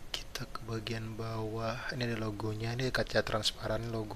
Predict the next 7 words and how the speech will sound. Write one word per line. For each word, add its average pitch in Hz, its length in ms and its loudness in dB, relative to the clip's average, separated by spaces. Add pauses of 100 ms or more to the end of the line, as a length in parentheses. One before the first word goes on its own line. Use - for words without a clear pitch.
(160)
Autobot. 110 560 -4 (880)
Terus - 160 2
ada 117 100 0
kaca 117 300 -2
transparannya, 107 880 0
kita - 260 -2
lihat. 113 240 -2